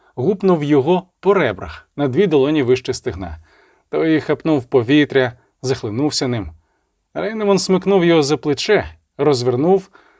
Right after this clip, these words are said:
розмахнувся і гримнув держаком. Гримнув по-лікарському, в плексус соларіс, в самісіньке серце. Чоловік у каптурі захрипів. Десь високо на даху нявкав кіт.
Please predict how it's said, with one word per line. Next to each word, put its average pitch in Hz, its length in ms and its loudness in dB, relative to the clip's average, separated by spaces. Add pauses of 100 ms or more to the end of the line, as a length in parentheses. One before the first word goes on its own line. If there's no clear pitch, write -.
(160)
розмахнувся 180 840 0
і 240 160 -4
гримнув 143 540 0
держаком. 107 640 -6 (580)
Гримнув 214 540 -4
по-лікарському, 131 920 -4
в - 20 -20
плексус 175 640 -2
соларіс, 120 680 -2 (120)
в - 80 -20
самісіньке 185 540 -2
серце. 107 440 -8 (560)
Чоловік 143 560 2
у 180 80 2
каптурі 139 500 0
захрипів. 120 640 -4 (720)
Десь 147 300 -4
високо 147 440 0
на 131 140 -2
даху 131 440 2 (180)
нявкав 135 500 -2
кіт. - 340 -4